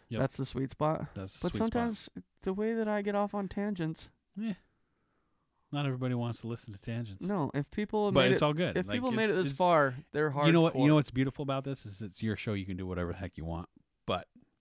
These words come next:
Speaker 1: usually sweet spot's about forty minutes.
Speaker 2: Forty minutes. That's true, 'cause if I'm listening to a podcast, unless it's, like,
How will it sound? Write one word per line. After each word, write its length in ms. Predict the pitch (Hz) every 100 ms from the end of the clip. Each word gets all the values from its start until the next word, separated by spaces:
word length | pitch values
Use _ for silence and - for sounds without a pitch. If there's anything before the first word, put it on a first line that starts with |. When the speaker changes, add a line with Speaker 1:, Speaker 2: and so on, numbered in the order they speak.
| - _ -
Speaker 1:
usually 320 | 98 98 98
sweet 260 | - 104 -
spot's 240 | 113 113
about 180 | 80 78
forty 240 | 80 80 92
minutes. 340 | 82 _ - -
Speaker 2:
Forty 200 | - -
minutes. 320 | - - - - _ _ _ _
That's 220 | - -
true, 240 | - 147 139
'cause 220 | 143 135
if 100 | 139
I'm 160 | 160 160
listening 340 | 156 151 147
to 100 | -
a 60 | 135
podcast, 480 | 135 135 127 135 143
unless 240 | 170 220 233
it's, 120 | 202
like, 220 | 165 143